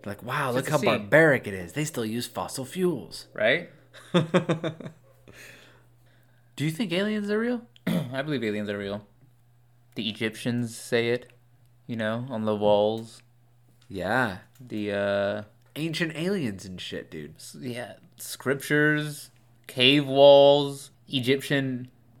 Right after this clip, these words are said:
Speaker 2: tomb hieroglyphics. And that, that's crazy. They're all throughout time.
Speaker 1: Yeah.
Speaker 2: All these alien
Speaker 1: In
Speaker 2: paintings.
Speaker 1: every, like,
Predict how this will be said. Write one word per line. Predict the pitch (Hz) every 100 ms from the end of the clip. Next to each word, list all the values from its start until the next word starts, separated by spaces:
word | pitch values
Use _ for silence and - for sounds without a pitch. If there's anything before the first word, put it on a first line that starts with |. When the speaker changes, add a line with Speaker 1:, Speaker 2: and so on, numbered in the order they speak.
| -
Speaker 2:
tomb | - 147 156
hieroglyphics. | 143 147 147 151 147 147 165 160 - - - _ _ _ _ _ _ _
And | 127
that, | 127 143
that's | 147 -
crazy. | 170 139 131
They're | - 123 107
all | 139
throughout | 143 139 131 113 -
time. | 117 104 85 - - - - - - - - - -
Speaker 1:
Yeah. | 113 127 120
Speaker 2:
All | 120
these | 120 107
alien | 104 95 95 90 87 - -
Speaker 1:
In | 143
Speaker 2:
paintings. | 104 98
Speaker 1:
every, | 135 131 143
like, | 131 101 -